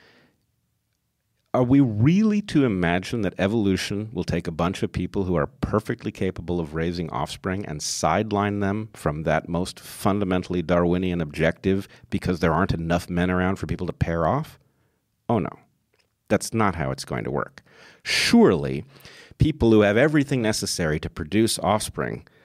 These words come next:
uh, of their own will team up and do so, especially if all they need in order to trigger the process is a single cell. They'll find one, right?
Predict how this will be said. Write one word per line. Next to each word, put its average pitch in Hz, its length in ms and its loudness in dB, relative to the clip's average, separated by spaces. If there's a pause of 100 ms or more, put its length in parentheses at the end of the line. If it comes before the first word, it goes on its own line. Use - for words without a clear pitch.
(460)
uh, 85 280 -4
of 85 200 -4
their 82 180 0
own 82 340 -2 (280)
will 90 200 -2
team 113 360 0
up 95 260 0 (560)
and 87 200 -2
do 113 160 4
so, 60 460 -4 (420)
especially 110 560 2
if 95 120 2
all 107 160 4
they 104 140 2
need 104 240 0
in 90 100 -2
order 92 200 2
to - 120 -10
trigger 95 280 -2
the 78 100 -2
process 78 640 -2
is - 120 -12
a 90 40 -12
single 87 340 -6
cell. - 300 -8 (280)
They'll 101 120 -2
find 143 340 -4
one, - 180 -14 (460)
right? 98 240 0